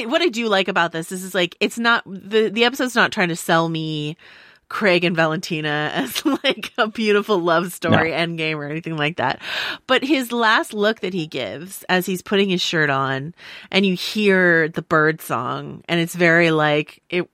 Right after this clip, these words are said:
Speaker 1: you know, it was the lark sort of Romeo saying goodbye to Juliet on his way to the grave, um,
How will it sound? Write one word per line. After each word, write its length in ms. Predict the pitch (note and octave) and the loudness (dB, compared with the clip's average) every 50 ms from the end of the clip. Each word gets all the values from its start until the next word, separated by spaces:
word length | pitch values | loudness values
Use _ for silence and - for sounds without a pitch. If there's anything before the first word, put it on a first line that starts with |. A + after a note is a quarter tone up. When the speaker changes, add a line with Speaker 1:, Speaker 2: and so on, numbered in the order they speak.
| _ _ | _ _
Speaker 1:
you 200 | - F#3 F3 D#3+ | -4 -2 -2 0
know, 180 | D3 C#3+ C#3+ C#3+ | 0 0 0 0
it 80 | D3 | 0
was 160 | - E3 D#3 - | -2 -4 -4 -2
the 160 | - D#3 D3 | -2 -2 0
lark 480 | C#3+ C#3+ C#3+ D3 D3+ D3 C#3+ - - - - | 2 4 4 4 4 2 -2 -6 -14 -16 -10
sort 280 | - - E3+ D#3 D3+ | -4 -2 0 0 0
of 300 | D3+ D3 D3 D3 C#3+ - | 2 0 0 0 -2 -4
Romeo 640 | E3+ E3+ D#3 D3+ D3 D#3 D3 D3+ C#3+ C#3+ D3 D3 D3 | -2 0 0 0 0 0 -2 -2 0 0 0 0 0
saying 260 | - E3 D3+ D3+ D3+ | 0 -2 -2 -2 -2
goodbye 240 | D3+ C#3+ D3+ D3 D3 | -2 0 0 0 0
to 80 | C#3+ C#3+ | -2 -4
Juliet 540 | D3+ D3 D3 D3 D3 C#3+ C#3+ C#3+ C#3+ - - - - - - - - | -4 -4 -2 -2 -2 0 0 0 -2 -2 -4 -10 -16 -16 -16 -12 0
on 140 | D#3+ F3 E3+ | 2 2 4
his 140 | E3+ D#3+ E3+ | 4 2 2
way 120 | D#3+ D#3 D3 | 0 0 0
to 100 | D3+ D3 | 0 -4
the 80 | D#3+ | -6
grave, 580 | - - D3 D3 D3 D3+ C#3+ C#3+ C#3+ C#3+ - - - | -4 -2 0 0 2 2 0 0 -2 -4 -6 -4 -2
um, 580 | D#3+ D#3 D3+ D3+ D3 D3 C#3+ C#3+ C#3+ C#3+ D3 | 0 0 2 2 0 -2 -2 -4 -8 -10 -12